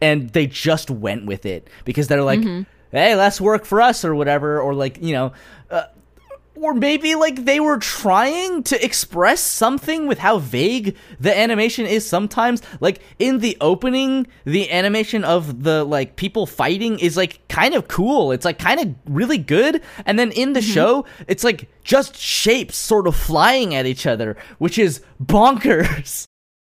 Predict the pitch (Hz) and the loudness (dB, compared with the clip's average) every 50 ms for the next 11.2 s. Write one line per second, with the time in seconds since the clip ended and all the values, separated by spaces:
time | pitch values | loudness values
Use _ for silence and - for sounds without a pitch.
0 | _ _ _ - - 415 403 523 554 539 - - 294 226 226 226 233 214 214 220 | _ _ _ -4 -2 -2 0 0 -2 -2 -2 -4 -4 -2 -2 -2 -2 -2 -2 -2
1 | 220 196 202 175 123 190 185 - 220 202 196 185 185 180 185 185 170 190 - - | -2 -2 0 0 0 0 -2 -2 -4 -2 -2 0 0 0 0 -2 -4 -6 -10 -10
2 | - 196 196 190 185 180 175 180 165 - 175 175 160 - 170 160 165 165 170 170 | -6 -2 0 0 0 0 0 0 0 0 0 -2 -2 -2 -2 -2 -2 -2 -2 -2
3 | 170 175 175 180 165 170 170 170 170 165 165 165 180 - 185 175 - - 190 175 | 0 0 -2 -2 -2 -4 -4 -2 -2 -2 -4 -4 -6 -8 -8 -6 -4 -4 -2 -2
4 | 170 165 170 170 170 170 170 185 _ _ _ _ _ _ - 196 175 175 175 170 | -2 -2 -2 -2 -2 -4 -6 -8 _ _ _ _ _ _ -2 -2 0 0 -2 -2
5 | 165 175 170 175 170 170 170 175 170 175 175 180 185 202 - _ _ _ _ _ | -2 -2 -2 -2 -2 -4 -4 -4 -2 -2 -2 -4 -4 -6 -10 _ _ _ _ _
6 | _ - 160 156 151 151 151 147 147 151 170 - _ - 185 175 - - 175 180 | _ -6 -4 -4 -4 -4 -4 -6 -6 -8 -10 -10 _ -4 -4 -4 -2 -4 -4 -2
7 | 180 175 170 170 165 165 170 165 175 160 160 170 - - 190 196 - 214 208 202 | -2 -2 -2 -2 -2 -2 -2 -2 -2 -2 -2 -2 -2 -4 -4 -4 -4 -4 -6 -6
8 | - 240 226 226 233 233 - - - 175 165 - 151 147 - - 165 147 160 170 | -4 -4 -2 -2 -2 -2 -4 -6 -8 -10 -8 -6 -8 -8 -6 -6 -6 -4 -4 -4
9 | 180 - _ _ _ _ _ _ _ _ - 170 165 - 180 170 170 165 160 160 | -6 -8 _ _ _ _ _ _ _ _ -8 -6 -4 -4 -4 -2 -2 -2 -2 -4
10 | 160 - 175 - 175 147 147 151 160 - - 185 170 165 151 165 156 156 151 147 | -4 -6 -8 -6 -6 -6 -6 -6 -8 -8 -8 -6 -6 -6 -4 -4 -4 -4 -4 -6
11 | 147 143 160 | -6 -8 -10